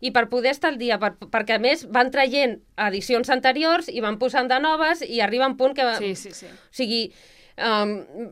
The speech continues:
Speaker 1: en algun moment es van comprar caixes senceres i a veure què et toca, que també la gràcia de a veure què et toca també
Speaker 2: Sí.
Speaker 1: té bastant gràcia.
Speaker 2: De
Speaker 1: Tenim
Speaker 2: fet, fa un parell de setmanes el meu company, l'Albert, va guanyar un sorteig de
Speaker 1: Ah.
Speaker 2: dos-cents euros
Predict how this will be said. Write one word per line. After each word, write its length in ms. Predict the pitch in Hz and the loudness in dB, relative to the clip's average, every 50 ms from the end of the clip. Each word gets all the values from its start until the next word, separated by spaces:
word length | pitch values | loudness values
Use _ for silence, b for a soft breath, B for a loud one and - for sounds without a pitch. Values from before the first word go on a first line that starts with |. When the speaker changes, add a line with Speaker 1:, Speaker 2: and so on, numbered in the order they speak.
| - _ - | -12 _ -2
Speaker 1:
en 100 | 240 254 | 2 2
algun 380 | 240 226 240 247 247 240 285 | 4 4 4 4 4 4 2
moment 260 | 294 311 294 294 302 311 | 2 4 6 4 6 6
es 80 | 285 247 | 4 6
van 140 | 240 262 262 262 | 6 4 4 4
comprar 300 | 285 262 262 247 269 269 | 0 2 4 4 4 6
caixes 320 | 269 240 240 - 311 285 | 4 2 2 2 0 0
senceres 540 | - 277 254 262 277 277 233 233 262 285 277 | 0 0 0 4 6 6 8 8 6 4 6
i 40 | 302 | 2
a 40 | 226 | 2
veure 160 | 202 214 220 - | 4 4 2 4
què 120 | - 226 | 2 0
et 60 | 214 - | 0 2
toca, 240 | 214 196 185 226 233 | 0 0 2 0 0
que 80 | 202 214 | 0 -2
també 240 | 175 170 170 180 180 | -2 -2 -2 0 2
la 120 | 185 190 175 | 2 2 4
gràcia 380 | 175 180 214 208 294 233 208 196 | 4 2 2 2 0 0 2 2
de 60 | 196 | 0
a 40 | 190 | 2
veure 200 | 190 196 214 214 | 2 2 2 2
què 60 | 220 208 | 0 -2
et 60 | - | 0
toca 240 | - 185 175 - 214 | -2 -2 0 0 -2
també 280 | 208 196 190 175 170 180 | 0 0 0 2 2 2
Speaker 2:
Sí. 60 | 180 | 2
Speaker 1:
té 100 | - 202 190 185 190 180 | 2 2 2 2 2 2
bastant 320 | 185 196 190 - 214 185 | 0 -2 2 2 0 0
gràcia. 320 | 175 165 139 - - 180 165 | 0 -2 -4 -4 -4 -2 2
Speaker 2:
De 120 | 214 214 | 2 2
Speaker 1:
Tenim 180 | 202 214 220 202 | 4 4 2 2
Speaker 2:
fet, 60 | 196 208 | 2 0
fa 120 | - 220 214 | 0 0 0
un 80 | 208 202 | 0 0
parell 240 | - 233 226 220 214 | 0 0 0 2 -2
de 80 | 214 | -4
setmanes 380 | 196 214 208 196 196 214 226 220 | -4 -4 -4 -2 -2 -2 -2 0
el 140 | 220 202 185 | 0 0 0
meu 180 | 180 175 175 | 0 -2 -4
company, 560 | 175 - 190 180 - 190 175 175 185 196 196 196 | -4 -4 -6 -4 -2 -2 -2 -2 -2 -4 -6 -4
l'Albert, 600 | 190 190 185 175 170 175 175 190 220 - - - | -2 0 0 0 0 -2 -2 -2 -4 -8 -14 -16
va 160 | - 190 190 | -6 -4 -2
guanyar 300 | 185 175 196 202 196 196 196 | 0 0 0 0 0 0 0
un 80 | 196 | -2
sorteig 480 | 190 - 214 196 180 - 185 180 208 220 - - - - | -2 -4 -4 -6 -2 0 0 0 0 -2 -6 -14 -12 -8
de 140 | 254 285 202 | 0 2 4
Speaker 1:
Ah. 60 | 202 190 190 | 4 4 4
Speaker 2:
dos-cents 400 | 190 - 208 - 233 226 220 202 | 2 2 4 4 4 4 6 6
euros 460 | 226 214 208 214 214 254 302 285 - | 6 6 6 6 6 6 4 2 -2